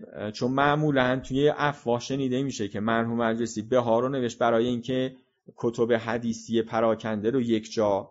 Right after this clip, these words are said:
جمع بکنه، خود ایشون میگه که علاوه بر این قصد داشتم که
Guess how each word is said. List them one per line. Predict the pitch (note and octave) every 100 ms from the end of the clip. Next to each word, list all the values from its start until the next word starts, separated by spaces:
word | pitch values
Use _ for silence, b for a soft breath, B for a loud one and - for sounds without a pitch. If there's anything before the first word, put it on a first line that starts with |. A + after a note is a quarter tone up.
| _
جمع | G#2+ G#2 A2
بکنه، | G#2+ A2 A2 G#2+ A#2+ C#3 D#3+ b b b b
خود | - B2+
ایشون | D#3 D3+ C#3
میگه | D3 C#3
که | D3+
علاوه | - C3+ C3+ C3
بر | B2+ B2+ B2 -
این | A2+ C#3
قصد | D3+ A#2 B2 B2 B2
داشتم | B2+ - C#3 D3
که | D3 D#3 D#3 D#3